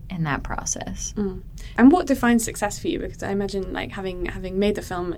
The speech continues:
Speaker 2: it's a huge accomplishment in and of itself, and then having it premiere here at Toronto.
Speaker 1: Mm-hmm.
Speaker 2: Is that kind of, like, enough for you to be like, "I did a great job on this"? Or
Speaker 1: No.
Speaker 2: <laughs>
Speaker 1: <laughs> No, of course not. I don't, I don't know. I don't know if you can, the bar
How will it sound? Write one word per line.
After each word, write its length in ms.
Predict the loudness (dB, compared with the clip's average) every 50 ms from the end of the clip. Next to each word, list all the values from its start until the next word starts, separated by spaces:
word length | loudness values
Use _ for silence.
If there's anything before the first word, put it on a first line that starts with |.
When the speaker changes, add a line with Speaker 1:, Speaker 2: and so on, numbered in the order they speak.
| -8 -10
Speaker 2:
it's 180 | -12 -12 -10 -10
a 40 | -4
huge 220 | 0 0 0 0
accomplishment 840 | 0 -6 -6 -8 -8 -8 -10 -10 -10 -8 -8 -6 -6 -6 -6 -6 -8 -6 -4
in 80 | -2
and 100 | -2 -2
of 80 | -2 -4
itself, 460 | -6 -6 -6 -4 -4 -6 -6 -8 -10 -8
and 140 | -8 -6
then 140 | -6 -6 -6
having 280 | -8 -8 -8 -6 -6 -6
it 120 | -8 -8
premiere 340 | -8 -6 -6 -6 -6 -6 -8
here 160 | -8 -8 -8
at 120 | -8 -8 -8
Toronto. 400 | -6 -4 -4 -4 -4 -4 -6 -8 -8 -10 -6 0
Speaker 1:
Mm-hmm. 440 | 2 4 4 4 4 6 6 6 6
Speaker 2:
Is 80 | 8 6
that 120 | 6 4 4
kind 120 | 4 4
of, 60 | 4 4
like, 140 | 0 0
enough 240 | 0 -2 -2 -2 -4
for 100 | -4 -4
you 80 | -4 -4
to 80 | -4 -4
be 100 | -4 -4
like, 320 | -2 -2 -4 -4 -6 -8 -10 -12 -12 -12 -12 -12 -12 -12 -10 -6
"I 100 | -4 -2
did 140 | -2 -2 -2
a 60 | -4 -8 -10 -10 -4
great 220 | -2 0 0 0 0
job 200 | -4 -4 -4 -6
on 120 | -6 -6
this"? 300 | -6 -6 -6 -8 -8 -8 -8 -8 0
Or 100 | 4 6
Speaker 1:
No. 320 | 8 8 8 6 4 0 -6 -4 2
Speaker 2:
<laughs> 0 |
Speaker 1:
<laughs> 840 | 6 8 10 12 12 12 12 12 12 12 12 12 12 12 10 10 6 -2 -8 -8 -8 -8 -8 2 10 12
No, 200 | 12 12 12 12
of 80 | 12 8
course 320 | 8 6 6 6 6 6
not. 300 | 6 6 6 4 2 -2 -6 -8 -8 -8 -8 -8 -8 -6 0
I 140 | 4 8 10
don't, 240 | 10 10 10 8 8 10
I 160 | 12 12 12
don't 220 | 12 12 10 10 12
know. 160 | 12 12 12
I 140 | 12 12 12
don't 160 | 12 10 10
know 140 | 10 8 8
if 120 | 6 4
you 100 | 2 2
can, 320 | 4 6 4 4 4 4 -2 -8 -10 -8 -6 -6 -6 -8 -10 -10 -10 -10 -10 -10 -6 2
the 100 | 6 8
bar 440 | 12 12 12 12 12 10 4 2 -4